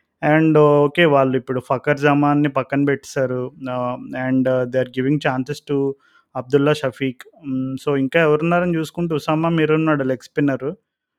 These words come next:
and మొహమ్మద్ వసీం జూనియర్ ఉన్నాడు. He is also someone who will bowl in excess of one thirty-five, something like that.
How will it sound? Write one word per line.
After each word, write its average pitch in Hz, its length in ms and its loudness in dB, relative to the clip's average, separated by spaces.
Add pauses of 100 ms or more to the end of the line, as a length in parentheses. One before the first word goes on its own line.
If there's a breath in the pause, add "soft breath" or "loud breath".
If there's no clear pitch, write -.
(120)
and 165 140 2
మొహమ్మద్ 151 360 2
వసీం 151 280 2
జూనియర్ 139 320 0
ఉన్నాడు. 123 240 -4
He 127 100 -4
is 135 100 -2
also 147 300 2 (240)
someone 135 360 0
who 139 100 6
will 139 160 4
bowl 131 320 2 (260)
in 127 180 -4
excess 127 280 -8
of 131 140 -2
one 123 200 0
thirty-five, 127 540 -4
something 123 340 -4
like 117 160 -12
that. 117 180 -10